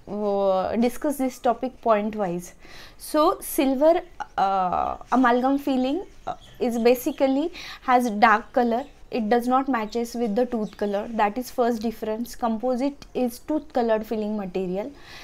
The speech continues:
Second, silver amalgam filling, it takes certain time to set, but composite in contrast can be, uh, we set it with the help of U V light,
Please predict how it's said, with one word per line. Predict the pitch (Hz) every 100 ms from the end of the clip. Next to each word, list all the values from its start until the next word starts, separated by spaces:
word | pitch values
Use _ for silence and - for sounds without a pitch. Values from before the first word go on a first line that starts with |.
| -
Second, | - 294 269 - 339 415 - - - - -
silver | - - 320 302 311 359
amalgam | 349 320 294 294 320 311
filling, | 302 277 277 311 320
it | 269 269 -
takes | 311 -
certain | - 262 240 339 339
time | 339 214 214 226
to | 285 285
set, | - 180 - - - - - - - -
but | 220 226 -
composite | 240 240 294 285 269 254 - -
in | 233
contrast | 233 233 214 220 208 220 - - -
can | 226 226 233
be, | 285 - - - -
uh, | 165 190 190 202
we | 233
set | 254 - 285 269
it | 302 277
with | 262 226
the | 262
help | 277 247 240
of | 262 -
U | 247 240
V | 269
light, | 277 214 214